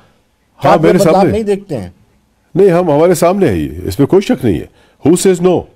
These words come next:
Speaker 2: Who says no? But the
Speaker 1: जी।
Speaker 2: pro-, problem is that कि क्या सब कुछ अभी हुआ? हम लोग इंसान नहीं थे, अब हम इंसान बने, हम जंगल से उतर आए। और अगर, अगर हमने इलाक किया, मिस-, मिसाल के तौर पर कुछ शराइत पे किया,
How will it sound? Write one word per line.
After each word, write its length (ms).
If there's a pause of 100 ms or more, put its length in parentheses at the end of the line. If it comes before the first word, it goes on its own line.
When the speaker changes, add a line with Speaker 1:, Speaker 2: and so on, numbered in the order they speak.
(520)
Speaker 2:
Who 160
says 140
no? 200 (320)
But 60
the 140
Speaker 1:
जी। 120
Speaker 2:
pro-, 180 (100)
problem 300
is 120
that 220 (420)
कि 80
क्या 340
सब 300
कुछ 200
अभी 300
हुआ? 360 (280)
हम 140
लोग 140
इंसान 300
नहीं 180
थे, 100
अब 180
हम 140
इंसान 260
बने, 280 (200)
हम 100
जंगल 260
से 80
उतर 200
आए। 200 (800)
और 180
अगर, 360
अगर 300
हमने 220
इलाक 380
किया, 180 (260)
मिस-, 200
मिसाल 280
के 100
तौर 160
पर 120
कुछ 380
शराइत 380
पे 100
किया, 280